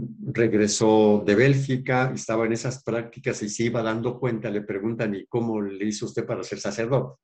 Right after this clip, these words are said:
¿O, o, o, o en qué momento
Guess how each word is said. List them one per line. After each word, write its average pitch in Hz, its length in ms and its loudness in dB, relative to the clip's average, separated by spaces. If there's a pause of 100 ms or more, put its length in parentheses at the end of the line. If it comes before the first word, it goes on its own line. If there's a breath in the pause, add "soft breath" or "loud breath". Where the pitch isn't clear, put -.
(280)
¿O, 117 140 -4
o, 104 280 0
o, 104 520 -4
o 113 60 -4
en 107 120 -2
qué 135 120 0
momento 120 760 -4